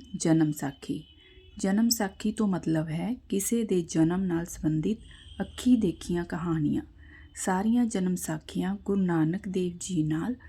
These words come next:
ਸੰਬੰਧਿਤ ਹਨ, ਜਿਵੇਂ ਕਿ ਪੁਰਾਤਨ ਜਨਮ ਸਾਖੀ, ਮੋਢੀ ਮਿਹਰਬਾਨ, ਸੋਢੀ ਮਿਹਰਬਾਨ ਵਾਲੀ ਜਨਮ ਸਾਖੀ,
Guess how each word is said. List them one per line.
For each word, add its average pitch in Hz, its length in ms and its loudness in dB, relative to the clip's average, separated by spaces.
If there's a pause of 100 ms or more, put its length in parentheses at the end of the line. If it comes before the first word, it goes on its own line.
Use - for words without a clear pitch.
(240)
ਸੰਬੰਧਿਤ 165 760 -2
ਹਨ, - 280 0 (2000)
ਜਿਵੇਂ 190 340 2
ਕਿ 202 140 -2
ਪੁਰਾਤਨ 170 580 2
ਜਨਮ 170 300 0
ਸਾਖੀ, 196 640 -4 (200)
ਮੋਢੀ 185 380 0
ਮਿਹਰਬਾਨ, 180 680 0 (400)
ਸੋਢੀ 214 420 2
ਮਿਹਰਬਾਨ 165 640 2
ਵਾਲੀ 160 240 2
ਜਨਮ 160 340 2
ਸਾਖੀ, 196 540 -4